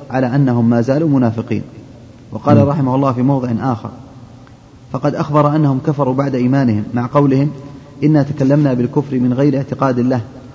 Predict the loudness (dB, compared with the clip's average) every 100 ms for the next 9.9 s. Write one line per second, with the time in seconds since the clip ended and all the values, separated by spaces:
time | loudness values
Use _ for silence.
0 | -20 -4 2 2 0 0 2 2 2 0
1 | 0 0 0 0 -2 2 2 2 0 -8
2 | -10 -20 -20 -20 -12 -4 2 4 6 2
3 | 0 0 0 -2 -4 -2 -2 -2 -4 -2
4 | 0 0 -2 -2 -2 0 -2 -2 -8 -8
5 | -12 -20 -10 2 4 4 2 2 0 2
6 | 2 0 0 -2 0 2 2 2 0 0
7 | -2 -2 -6 -4 -2 0 0 0 0 -2
8 | -2 -2 -2 -4 -12 -20 -20 -20 -2 4
9 | 4 4 2 2 2 2 2 2